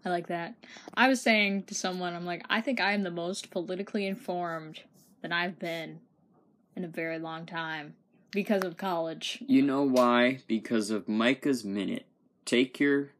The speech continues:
Speaker 2: take yourself over. It's on the same website, Anchor. You'll be good. Over to Micah's Minute. It's a political podcast. Comes on every day except for, what, Sundays?
Speaker 1: Yeah.
Speaker 2: Sundays.
Speaker 1: Or maybe it's Saturdays.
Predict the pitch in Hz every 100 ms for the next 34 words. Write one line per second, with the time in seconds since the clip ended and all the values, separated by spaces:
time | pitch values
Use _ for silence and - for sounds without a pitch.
0 | _ 131 120 143 131 135 123 123 104 95
1 | 104 104 - _ - - - 117 117 -
2 | 123 135 131 123 131 127 110 120 120 123
3 | 131 131 107 110 113 120 120 - - _
4 | - 117 113 - 104 98 110 120 127 151
5 | 147 135 - - - 110 107 104 87 -
6 | - - 110 123 135 165 147 117 107 98
7 | 92 101 92 92 - - - _ _ _
8 | - 107 101 101 98 104 127 117 110 -
9 | 110 - 104 87 - 101 107 135 - -
10 | - _ - - 208 190 190 _ - -
11 | - 120 110 107 - _ - 226 277 302
12 | 240 - 185 170 170 165 165 170 -